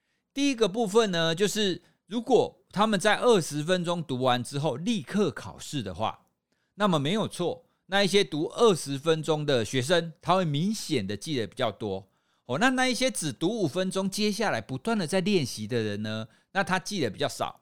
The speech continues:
哦，所以这就跟我们刚刚讲的大家的印象是一样的嘛，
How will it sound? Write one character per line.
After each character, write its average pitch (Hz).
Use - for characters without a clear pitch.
哦， 143
所 180
以 240
这 277
就 269
跟 247
我 214
们 107
刚 202
刚 202
讲 104
的 104
大 196
家 160
的 135
印 175
象 123
是 165
一 135
样 123
的 113
嘛， 82